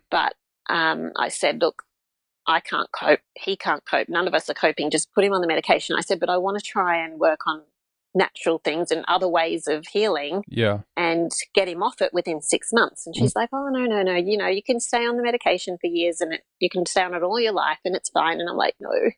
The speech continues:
Speaker 1: he's thirteen. <laughs>
Speaker 2: Yeah.
Speaker 1: I don't want him on antidepressants all his life."
Speaker 2: That's really hard. Was it an S S R I that they were giving him?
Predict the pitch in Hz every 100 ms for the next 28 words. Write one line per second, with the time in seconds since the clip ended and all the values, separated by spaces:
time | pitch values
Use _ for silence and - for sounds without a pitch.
0 | - - - 320 - 403 359 - 269 254
1 | 120 117 117 110 107 - 311 466 330 -
2 | - - - - 285 247 - 349 269 -
3 | 392 - 403 - 214 208 214 190 180 113
4 | 135 123 120 - 120 117 120 131 143 143
5 | 147 - 131 127 - - 127 - 117 101
6 | 98 135 143 147 147 147 156 160 175